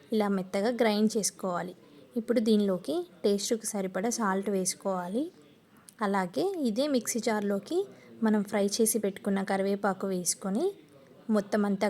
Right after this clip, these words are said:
కూడా మెత్తగా అయ్యేలాగా గ్రైండ్ చేసుకోవాలి. చూడండి,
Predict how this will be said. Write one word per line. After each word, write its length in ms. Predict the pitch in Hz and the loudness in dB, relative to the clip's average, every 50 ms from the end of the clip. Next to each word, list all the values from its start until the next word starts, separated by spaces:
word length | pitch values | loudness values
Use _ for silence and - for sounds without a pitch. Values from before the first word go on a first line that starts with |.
| 202 - | 0 -2
కూడా 220 | 190 175 185 214 262 302 294 | -4 -2 -2 -2 -2 0 0
మెత్తగా 380 | 254 220 - - 196 185 196 202 202 | 0 -2 -2 -2 -2 0 0 0 0
అయ్యేలాగా 560 | 190 190 190 190 185 185 185 180 180 226 294 349 - - - - 226 254 | 0 0 0 0 0 -2 -2 -2 -2 -2 -2 -4 -4 -8 -16 -8 -2 0
గ్రైండ్ 300 | 233 220 208 202 202 202 - | 2 2 2 2 0 0 -2
చేసుకోవాలి. 680 | 202 190 - - - 208 202 190 190 190 190 190 190 - - - - - - - - - - - - - - - - - - - _ _ _ _ _ _ _ _ _ - - - - - - - - - - - - - - - - - - - - - - - - | -4 -4 -4 -2 0 0 0 2 0 0 -2 -4 -6 -10 -14 -20 -20 -20 -20 -20 -20 -20 -20 -20 -20 -20 -20 -20 -20 -20 -20 -20 _ _ _ _ _ _ _ _ _ -20 -20 -20 -20 -20 -20 -20 -20 -20 -20 -20 -20 -20 -20 -20 -20 -20 -20 -20 -20 -20 -12 0 4
చూడండి, 440 | 233 220 214 214 202 196 196 214 | 4 6 6 6 4 4 2 4